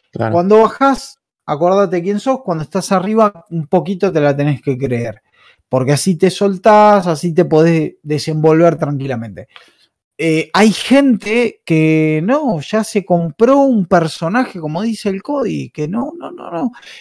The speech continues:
Speaker 2: Son, ya son lo más de lo más. Eh, y podemos, el, el mejor ejemplo están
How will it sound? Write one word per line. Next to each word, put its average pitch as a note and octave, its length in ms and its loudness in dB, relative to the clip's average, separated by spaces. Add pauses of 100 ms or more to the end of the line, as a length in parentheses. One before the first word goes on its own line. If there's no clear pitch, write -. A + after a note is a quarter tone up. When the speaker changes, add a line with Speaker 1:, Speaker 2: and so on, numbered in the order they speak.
(100)
Speaker 2:
Son, A3 520 4
ya G3+ 140 2
son A3 240 2
lo G3+ 120 4
más G#3 180 2
de G#3 80 2
lo F3 100 2
más. G3+ 420 -2 (320)
Eh, D3+ 460 2
y F3+ 140 0
podemos, F3+ 640 4 (160)
el, C#3+ 120 -2
el C3 120 -2
mejor C#3 300 0
ejemplo G3 360 0
están D3+ 400 -6